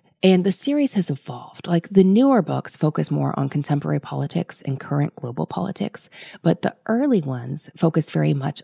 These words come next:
on history. The first book is called The Kill Artist, if you did want to attempt to start on the beginning.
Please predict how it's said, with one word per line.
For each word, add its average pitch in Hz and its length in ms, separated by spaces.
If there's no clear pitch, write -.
on 135 440
history. - 720
The 202 120
first 226 240
book 254 140
is 247 100
called 180 200
The 214 60
Kill 143 240
Artist, 131 380
if 151 120
you 143 80
did 147 160
want 135 240
to 131 200
attempt - 380
to 135 60
start 127 260
on 135 120
the 139 60
beginning. 131 440